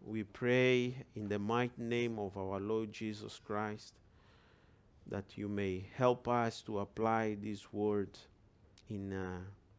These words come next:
every area of our lives, Lord. Help us to be obedient children that are willing to follow and to know your word.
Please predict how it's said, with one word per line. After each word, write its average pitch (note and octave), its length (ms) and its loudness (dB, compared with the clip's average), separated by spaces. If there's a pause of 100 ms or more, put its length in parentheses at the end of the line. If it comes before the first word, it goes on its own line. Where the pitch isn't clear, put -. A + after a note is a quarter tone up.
(140)
every A#2 480 0
area G#2 380 0
of F#2 220 -8
our F2+ 200 -6
lives, F2+ 440 -4
Lord. F2 220 -8 (1900)
Help A#2 320 2
us A#2 300 2
to A2 140 -8
be G#2+ 540 -2 (920)
obedient A2 600 0
children B2 560 -2 (760)
that G2 300 -4
are F#2+ 140 -2
willing A2 600 2 (920)
to G2 240 -4
follow A#2+ 800 0
and G2 260 -6
to G#2 140 -6
know G#2+ 340 0
your G#2 220 -2
word. G2+ 420 -2